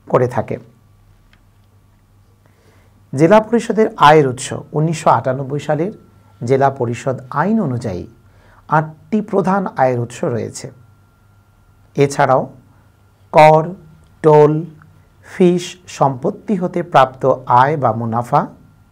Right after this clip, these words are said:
ব্যক্তি, সরকার ও অন্যান্য প্রতিষ্ঠান কর্তৃক প্রদত্ত অনুদান, বিনিয়োগ হতে প্রাপ্ত আয়, অর্থাৎ সরকারি অনেক সম্পদ,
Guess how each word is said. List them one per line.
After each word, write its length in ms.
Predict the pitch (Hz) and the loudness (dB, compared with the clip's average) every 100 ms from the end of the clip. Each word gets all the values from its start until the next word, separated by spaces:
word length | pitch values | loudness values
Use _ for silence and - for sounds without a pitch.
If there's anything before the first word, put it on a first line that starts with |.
| _ _ _ _ _ _ - | _ _ _ _ _ _ -4
ব্যক্তি, 500 | 123 151 156 - 156 | 2 2 2 -6 -6
সরকার 480 | - 143 127 147 170 | 0 0 2 2 4
ও 60 | |
অন্যান্য 400 | 135 123 123 127 | 2 0 -2 -4
প্রতিষ্ঠান 540 | 127 139 190 - - 180 | -6 -6 -6 -10 -10 -6
কর্তৃক 440 | 151 147 151 151 | -6 -4 -8 -6
প্রদত্ত 540 | 127 120 139 - 143 147 - - _ - | -4 -2 -4 0 0 0 -8 -20 _ -6
অনুদান, 520 | 123 127 127 165 214 - - _ _ _ _ _ _ _ _ _ _ | -2 0 2 2 0 -8 -20 _ _ _ _ _ _ _ _ _ _
বিনিয়োগ 440 | 139 170 202 208 180 | 2 4 4 2 0
হতে 260 | 190 185 | -4 -4
প্রাপ্ত 400 | 175 139 - - | 2 2 2 -2
আয়, 360 | 127 92 85 127 - _ _ - | -4 -4 -8 -14 -20 _ _ 0
অর্থাৎ 400 | 165 165 175 175 - _ _ _ | 2 2 0 -2 -14 _ _ _
সরকারি 540 | - 180 160 190 185 | 0 2 2 0 0
অনেক 260 | 156 143 143 | -2 -4 -6
সম্পদ, 540 | - 135 127 131 127 | -2 -2 0 -2 -2